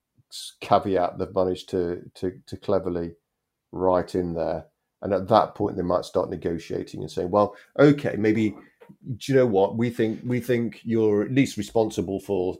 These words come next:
eighty percent of this breach, or sixty percent, or ninety percent, depending on how much they decide they want to pay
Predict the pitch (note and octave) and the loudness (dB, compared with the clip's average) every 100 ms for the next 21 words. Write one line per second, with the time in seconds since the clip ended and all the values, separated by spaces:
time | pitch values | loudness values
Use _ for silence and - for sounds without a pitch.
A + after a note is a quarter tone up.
0 | - A#2+ - G2 G2 E2+ E2 - C#2+ D2+ | -2 -2 -2 -10 -6 -6 -6 -8 -12 -14
1 | - - - - _ _ _ _ _ _ | -14 -14 -16 -20 _ _ _ _ _ _
2 | _ E2 - C#3 - A#2+ - E2+ E2+ - | _ -12 -6 -6 -4 -6 -6 -8 -8 -10
3 | - _ _ _ - F#2+ F#2+ A2+ A#2+ G2+ | -20 _ _ _ -8 -4 2 2 2 -4
4 | - - E2 - _ _ _ _ B2+ - | -10 -10 -10 -12 _ _ _ _ -6 2
5 | D#3 C#3+ C3 A#2+ A2+ G2+ A2 A2 - G#2 | 6 6 4 2 2 2 0 -2 -2 -2
6 | G2 G2+ - - B2 B2 A#2+ G2 G2 F#2 | -2 -6 -12 -2 2 4 4 4 0 0
7 | F#2+ F#2+ - - A#2+ F#2 G2 | -6 -6 -12 0 0 0 -4